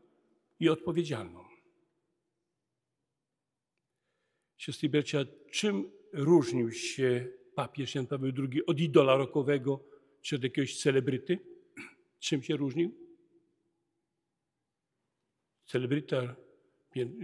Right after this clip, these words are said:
jakiś, y, idol rockowy, porywali też wielominowe-, wielomilionowe tłumy.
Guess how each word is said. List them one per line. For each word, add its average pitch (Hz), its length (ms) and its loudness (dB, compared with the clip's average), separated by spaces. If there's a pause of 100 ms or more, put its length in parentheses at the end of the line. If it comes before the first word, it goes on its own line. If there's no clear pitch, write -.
(100)
jakiś, - 520 -8 (380)
y, 117 160 0
idol 127 520 4
rockowy, 139 720 4 (140)
porywali 214 640 8
też 202 300 2
wielominowe-, 190 760 4
wielomilionowe 185 760 6
tłumy. 175 680 -4